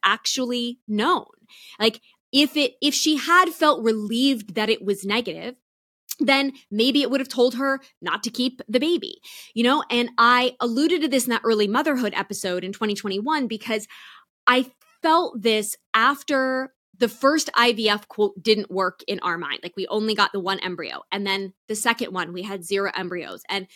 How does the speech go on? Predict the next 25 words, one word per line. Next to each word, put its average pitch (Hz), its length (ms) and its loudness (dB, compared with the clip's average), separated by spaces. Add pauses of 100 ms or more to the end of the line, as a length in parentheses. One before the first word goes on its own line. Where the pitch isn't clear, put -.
(140)
the 226 100 -2
third 226 420 4
one, 180 140 -6
we 190 120 -6
had 202 180 -8
zero 220 280 0
embryos. 185 460 -8 (400)
And 247 160 4
I 247 140 6
was 254 180 0
aware 233 800 0 (720)
that 269 160 4
I 262 100 4
didn't 302 480 0
feel 269 400 2
any 233 220 2
sense 226 320 -2
of 190 120 -4
relief 185 380 -6 (100)
after 233 280 -2
having 277 480 0
been 233 260 0
on 285 120 0
the 294 60 -4
fence - 360 -10